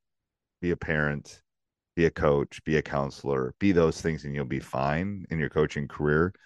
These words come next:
Um, but don't let the noise of all the stuff and, you know, pick something, work on it. If it doesn't work, pivot.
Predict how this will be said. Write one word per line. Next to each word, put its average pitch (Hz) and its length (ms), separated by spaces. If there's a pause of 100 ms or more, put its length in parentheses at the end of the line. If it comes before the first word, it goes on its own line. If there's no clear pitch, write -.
(380)
Um, 78 400
but 98 160
don't 117 220
let 101 200
the 90 100
noise 85 640
of 73 100
all 78 560
the 71 100
stuff - 480
and, 67 280 (1300)
you 110 120
know, 80 320
pick 143 180
something, 143 480 (240)
work 107 220
on 120 160
it. 127 100
If - 80
it 98 60
doesn't 104 240
work, 113 220
pivot. 71 260